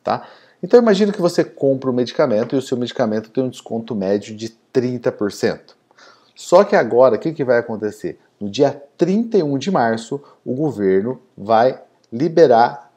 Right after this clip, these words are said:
para que os medicamentos tenham um ajuste de preço. Esse ajuste é feito baseado no I P C A,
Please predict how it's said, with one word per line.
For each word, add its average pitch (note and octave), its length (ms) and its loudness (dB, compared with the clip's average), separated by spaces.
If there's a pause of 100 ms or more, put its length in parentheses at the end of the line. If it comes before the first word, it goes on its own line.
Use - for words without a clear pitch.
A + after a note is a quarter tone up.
(120)
para A#2+ 180 4
que C3 160 -6
os C3 220 0
medicamentos A2 920 -4
tenham A2+ 280 -4
um - 20 -2
ajuste A#2+ 640 -8
de A2 100 -14
preço. A#2+ 440 0 (100)
Esse F#3 200 -2
ajuste D3+ 400 -4
é D#3+ 40 0
feito A#2+ 300 -2
baseado G2 640 0
no E2+ 100 -12
I E2+ 60 -14
P - 180 -8
C - 200 -4
A, A2 300 0